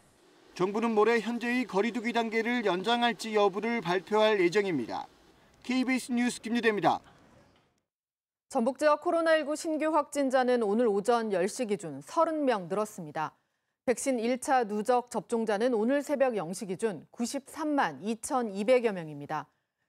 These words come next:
Speaker 2: 군산의 한 공장과 인력사무소와 관련해 외국인 노동자 여덟 명이 추가로 확진됐습니다.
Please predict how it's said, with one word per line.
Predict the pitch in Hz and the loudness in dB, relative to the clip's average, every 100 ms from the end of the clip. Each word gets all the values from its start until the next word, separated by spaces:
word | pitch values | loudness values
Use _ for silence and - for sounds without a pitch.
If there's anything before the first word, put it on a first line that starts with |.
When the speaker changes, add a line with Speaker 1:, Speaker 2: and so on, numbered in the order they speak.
| _ | _
Speaker 2:
군산의 | 247 254 320 311 | -2 2 2 2
한 | 320 311 285 | 0 -2 -2
공장과 | 254 220 247 269 240 202 147 | 0 2 2 2 4 4 2
인력사무소와 | 180 240 269 269 - 277 254 254 208 | 0 2 2 2 -2 -2 0 2 2
관련해 | 190 170 156 233 208 - _ | 0 -4 -2 0 0 -2 _
외국인 | 196 214 269 285 294 | 2 4 4 4 4
노동자 | 269 262 247 247 208 | 4 2 2 2 4
여덟 | 180 254 269 | 4 4 4
명이 | 247 180 151 | 2 -2 -8
추가로 | - 311 294 269 | -6 0 2 2
확진됐습니다. | 269 - 285 220 - 165 151 147 | 0 -4 -2 -2 -6 -12 -4 -6